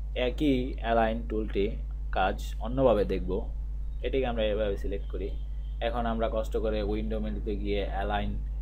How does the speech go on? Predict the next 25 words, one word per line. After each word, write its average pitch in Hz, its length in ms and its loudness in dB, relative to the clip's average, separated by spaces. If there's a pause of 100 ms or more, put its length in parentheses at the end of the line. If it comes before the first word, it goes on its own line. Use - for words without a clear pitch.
(480)
উইন্ডোটি 101 400 -2
নতুন 101 380 -2
করে 107 180 4
আনার 101 240 2
কোনোই 107 280 0
প্রয়োজন 101 360 2
দেখি 98 220 2
না। - 220 -2 (480)
এখন 117 240 -2
আমরা 110 260 0
যেটি 101 240 0
করব 98 300 0
সেটি 98 220 -2
হচ্ছে, 107 240 -2 (200)
এটি 101 120 -6
সিলেক্ট 120 280 -2
করার 120 160 2
পর 110 200 0
দেখুন, 104 340 -2 (320)
এখানে 113 480 -4
অ্যালাইন 107 340 -2
নামে 110 300 -4
আরেকটি 107 440 -2
অপশন 101 340 -2
রয়েছে। 90 320 -4